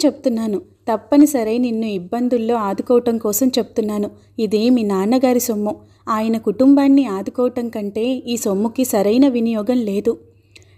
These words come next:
రాజారావు తల గిర్రున తిరగసాగింది. మొదటి నుండి తులసమ్మ తమ కుటుంబం పట్ల చూపిస్తున్న వాత్సల్యము, జీతభత్యాలు లేకుండా తల్లికి అనారోగ్యంగా ఉన్నప్పుడల్లా వంట చేసి పెట్టటము, ఆవిడ జానకి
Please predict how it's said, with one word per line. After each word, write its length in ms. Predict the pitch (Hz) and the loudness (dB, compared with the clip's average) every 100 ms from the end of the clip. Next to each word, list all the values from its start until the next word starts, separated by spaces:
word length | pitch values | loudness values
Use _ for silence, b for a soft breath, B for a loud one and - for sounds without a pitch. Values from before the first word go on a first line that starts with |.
| - | 0
రాజారావు 580 | 240 247 320 320 311 269 | 2 4 6 6 4 2
తల 320 | 254 208 208 | -2 -4 -4
గిర్రున 420 | 202 208 233 277 | -4 -2 2 2
తిరగసాగింది. 840 | 277 226 233 226 214 214 214 208 b b b | 2 -2 -2 -4 -6 -4 -4 -4 b b b
మొదటి 340 | 226 220 285 320 | 0 2 6 6
నుండి 380 | 302 254 254 | 6 2 -2
తులసమ్మ 640 | 262 240 214 208 247 220 226 | -4 -4 -4 -4 -6 -6 -6
తమ 240 | 247 226 | -6 -6
కుటుంబం 480 | 226 175 240 269 277 | -6 -2 2 4 4
పట్ల 280 | 277 262 247 | 2 -2 -4
చూపిస్తున్న 680 | 240 214 240 226 247 226 220 | -2 -4 -4 -6 -6 -4 -4
వాత్సల్యము, 920 | 196 185 - 247 226 220 202 208 214 | -4 -4 -2 0 0 0 -2 -4 -4
జీతభత్యాలు 800 | 190 208 294 277 285 277 277 262 | -4 0 2 2 2 2 2 2
లేకుండా 640 | 240 208 226 208 214 247 254 b _ 233 | 0 -2 -4 -4 -4 -4 -6 b _ -2
తల్లికి 380 | 233 285 302 | 0 2 2
అనారోగ్యంగా 760 | 254 196 220 277 240 269 269 285 | 2 0 2 2 4 2 2 2
ఉన్నప్పుడల్లా 680 | 240 226 233 - 220 214 226 | 0 -4 -4 -4 -4 -2 -2
వంట 280 | 208 175 240 | -2 -2 -2
చేసి 300 | 262 254 - | 0 -2 -2
పెట్టటము, 600 | 214 - 202 202 202 202 b b b - | -4 -4 -4 -2 0 -2 b b b 0
ఆవిడ 460 | 240 247 262 262 | 2 2 2 2
జానకి 460 | 277 247 220 240 | 2 0 -2 -4